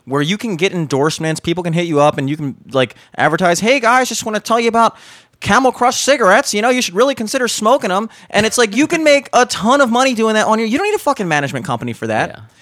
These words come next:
Speaker 1: But they, they weasel their way in because they realize that they are losing their place in the industry. This whole middleman industry that has been built up, this idea that you need somebody to fucking take a percentage of your shit to make you have something, you know?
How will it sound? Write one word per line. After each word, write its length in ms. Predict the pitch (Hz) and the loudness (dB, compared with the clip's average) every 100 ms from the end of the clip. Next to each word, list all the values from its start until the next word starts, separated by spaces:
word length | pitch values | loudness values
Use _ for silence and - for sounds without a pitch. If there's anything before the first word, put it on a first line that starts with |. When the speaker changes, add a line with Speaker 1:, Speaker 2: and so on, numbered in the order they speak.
| - - | -20 -4
Speaker 1:
But 200 | 208 185 | -2 2
they, 280 | 220 269 240 | 2 2 0
they 220 | 170 247 | 0 0
weasel 320 | 240 269 240 | 0 -2 0
their 140 | 220 196 | 2 2
way 160 | 190 | 2
in 100 | 226 | 0
because 300 | 233 - 185 | -2 -4 -4
they 120 | 185 180 | -2 -2
realize 600 | 160 220 208 160 151 143 | 0 2 4 4 2 -2
that 160 | 147 | -2
they 160 | 175 185 | 0 2
are 180 | 151 127 | 0 -2
losing 520 | 131 190 196 180 165 | -2 -2 -2 -2 -2
their 160 | 156 | -2
place 420 | 147 - 170 165 - | -4 -4 -4 -4 -6
in 160 | 147 | -6
the 80 | 147 | -4
industry. 340 | 156 147 - - - | -4 -6 -8 -12 -12
This 160 | 165 160 | -6 -2
whole 180 | 214 196 | -2 -2
middleman 960 | 165 165 190 214 190 180 180 175 175 - - | -2 0 2 2 0 0 0 -2 -4 -10 -4
industry 440 | 165 175 - 147 | -2 -2 -4 -4
that 60 | 131 | -2
has 120 | 127 | -4
been 160 | 151 147 | -4 -2
built 280 | 143 139 156 | -2 -2 0
up, 140 | 131 | -2
this 160 | 117 - | -2 0
idea 360 | 143 131 147 | 2 2 0
that 120 | 143 123 | 0 -2
you 120 | 143 | -6
need 300 | 131 160 156 | -6 -6 -6
somebody 460 | - 147 143 139 131 | -4 0 2 0 -2
to 60 | |
fucking 440 | - 139 131 127 117 - - - - | -2 -2 -2 -6 -8 -16 -20 -20 -10
take 280 | - 165 151 | -2 0 0
a 60 | |
percentage 440 | 143 135 147 135 131 | -4 -4 -4 -4 -6
of 60 | |
your 140 | 127 131 | -6 -6
shit 300 | - 135 - | -4 -6 -4
to 80 | |
make 200 | 131 127 | -4 -4
you 120 | 131 127 | -4 0
have 240 | 120 117 | 0 0
something, 420 | 120 104 - - | -4 -8 -10 -8
you 80 | 120 | -4
know? 240 | 117 135 | -2 -2